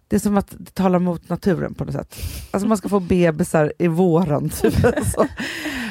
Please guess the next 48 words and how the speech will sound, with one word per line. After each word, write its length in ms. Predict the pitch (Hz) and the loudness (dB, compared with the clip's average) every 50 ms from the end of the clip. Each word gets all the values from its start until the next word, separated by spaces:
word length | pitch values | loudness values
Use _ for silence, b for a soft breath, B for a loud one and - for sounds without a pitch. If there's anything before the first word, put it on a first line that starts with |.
| 175 B | -4 B
Ja, 100 | - 254 | 2 2
men 100 | 262 262 | 4 4
det 80 | 269 247 | 4 2
var 120 | 262 254 | 2 2
så 80 | - - | 4 2
här, 100 | - - | 0 0
för 200 | 214 202 226 233 | -4 -4 -4 -2
då 140 | 214 233 233 | -2 -2 -2
blir 160 | 214 233 247 | 0 0 2
man 120 | 233 240 | 2 2
ju 60 | 233 214 | 2 4
gravid, 520 | 233 233 214 202 226 233 226 226 196 208 | 2 2 2 4 4 4 4 2 2 0
eller 120 | 220 208 | -2 0
man 140 | 208 214 208 | 0 0 0
upptäcker 400 | 214 202 - - - - - 101 | -2 -2 -4 -6 -6 -4 -4 -2
det 120 | 98 95 92 | -2 -2 -2
typ 220 | - 196 180 - | -4 -6 -6 -2
där 220 | - 95 - - 175 | 0 2 2 2 2
i 320 | 170 160 160 139 120 117 | 0 -2 -2 -2 -2 -4
april, 960 | - - - - - - 202 196 190 185 175 180 180 180 175 170 170 165 165 160 | -4 -6 -6 -8 -4 -2 -2 0 0 0 -2 -2 -4 -2 -4 -4 -4 -4 -4 -4
maj. 800 | 165 160 165 165 165 160 165 160 - 107 147 160 170 185 196 | -6 -6 -6 -6 -4 -4 -4 -4 -4 -4 -2 -2 -2 -2 -2
Och 80 | 196 196 | -4 -2
sen 120 | - 214 | -4 -4
så 120 | 196 - 214 | -4 -4 -2
går 140 | 175 214 208 | -2 -2 -2
man 140 | 208 208 | 0 -2
igenom 280 | 202 190 175 175 175 165 B B B B B B B B | 0 0 0 -2 -4 -4 B B B B B B B B
alla 460 | - 262 240 220 208 208 220 254 - - | 4 4 6 6 4 4 4 4 2 4
årstider, 600 | 196 196 170 - - - 147 135 - 156 165 - b b b b b b - - | 2 2 2 0 -2 -6 -4 -2 -2 -2 -2 -4 b b b b b b -2 2
alla 480 | - 240 220 214 208 208 208 220 233 226 | 2 4 4 6 4 4 4 4 6 6
högtider. 720 | 214 214 185 - - - - 147 131 131 147 160 196 - _ b b b b b b | 6 4 2 0 -4 -6 -4 -4 0 2 2 0 0 -2 _ b b b b b b
Alltså, 180 | - 233 220 226 | 0 2 4 4
man 280 | 233 233 226 214 208 | 4 4 4 2 0
slipper, 560 | 220 - - 277 269 - - - 226 220 - - | -4 -2 0 0 0 2 2 2 2 2 2 2
alltså, 300 | 175 202 214 208 160 180 B B B B B B B B - | 2 2 2 0 0 -4 B B B B B B B B -2
den 120 | 214 202 | 0 2
här 320 | 208 202 185 175 170 175 196 | 4 4 6 4 4 4 2
augusti 540 | 202 185 175 220 202 190 - - - 202 | 0 2 2 2 2 2 -2 -4 -6 -6
till 160 | - - 214 196 | 0 0 0 2
maj, 300 | 214 226 202 - - 156 | 4 4 4 4 2 2
den 160 | 160 175 156 | 0 2 2
har 60 | 156 | 2
inte 200 | 147 143 135 - | 0 0 0 0
jag 100 | 131 135 | 0 0
lyckats 340 | 139 143 - - 135 - - | 0 -2 -2 -4 -8 -8 -4
med 120 | 139 139 139 | -4 -4 -2
någon 320 | 135 135 131 127 131 131 | -2 -2 -2 -2 -4 -2
gång. 320 | - - - 147 139 135 | -2 -2 -2 -2 -6 -10